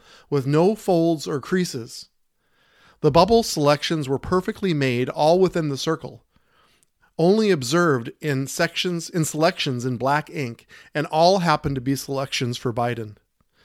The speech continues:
She continued, "Signatures were not being verified, and there were no corresponding envelopes seen in sight." Romero decided, under penalty of perjury, "I believe there was fraud, that there was fraud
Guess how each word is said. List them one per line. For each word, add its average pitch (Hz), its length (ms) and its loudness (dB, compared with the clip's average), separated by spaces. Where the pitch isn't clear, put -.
She - 160 -4
continued, 180 500 4
"Signatures 185 460 2
were 139 80 2
not 143 220 2
being 180 200 2
verified, 135 600 2
and 151 100 0
there 151 100 4
were 151 100 4
no 156 240 6
corresponding 147 720 0
envelopes 135 560 -4
seen 139 320 -4
in 131 240 -6
sight." 131 500 -2
Romero 175 680 4
decided, 147 560 2
under 180 280 0
penalty 190 480 -2
of 139 100 -2
perjury, 123 600 -2
"I 151 120 2
believe 160 340 2
there 139 100 4
was 123 200 -2
fraud, 160 500 0
that 143 360 -2
there 147 160 4
was 143 140 4
fraud 165 480 2